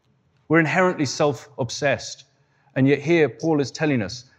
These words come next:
the only thing of any value is what God has called you to do for the kingdom. Encountering Christ will ultimately change every aspect of your life. It will maneuver and elevate your life above the fleeting, temporary impact that you may think that you can make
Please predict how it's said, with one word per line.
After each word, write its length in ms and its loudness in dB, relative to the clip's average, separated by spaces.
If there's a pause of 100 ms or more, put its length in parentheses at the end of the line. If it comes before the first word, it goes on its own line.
(120)
the 180 -4
only 320 2
thing 280 -2
of 200 -4
any 240 0
value 420 -2
is 120 -8
what 140 -6
God 180 -2
has 80 -8
called 260 -6
you 60 -8
to 100 -12
do 120 -4
for 160 -12
the 80 -8
kingdom. 420 -6 (800)
Encountering 880 2
Christ 500 0
will 120 -2
ultimately 420 -2
change 460 0 (220)
every 380 0
aspect 440 -6
of 100 -2
your 120 0
life. 260 0
It 120 -8
will 120 0
maneuver 600 2 (260)
and 180 -2
elevate 400 2
your 160 4
life 400 2 (160)
above 360 2
the 100 -2
fleeting, 580 0
temporary 540 0
impact 380 0
that 120 -8
you 100 0
may 300 2
think 300 -4
that 80 -4
you 100 -8
can 160 -4
make 260 -2